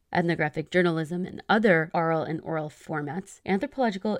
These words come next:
Airwaves endeavors to explore the conceptual, methodological, and pedagogical issues that shape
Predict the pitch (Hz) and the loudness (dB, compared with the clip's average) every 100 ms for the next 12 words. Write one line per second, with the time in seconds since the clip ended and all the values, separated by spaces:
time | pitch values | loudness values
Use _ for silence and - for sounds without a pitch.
0 | - 165 156 - - - 180 170 160 170 | -2 -2 -2 -6 -8 -4 -2 0 0 -2
1 | - 185 165 - 160 156 160 170 185 175 | -4 -8 -8 -2 0 0 -2 -4 -4 -4
2 | 160 - - 156 131 160 - 160 151 151 | -4 -4 -4 -4 -2 -2 -2 -4 -2 -4
3 | - 156 156 160 165 160 160 151 - - | -6 -6 -6 -6 -6 -4 -4 -6 -8 -8
4 | - - 165 - 165 - 214 220 | -8 -6 -10 -8 -8 -4 -2 -2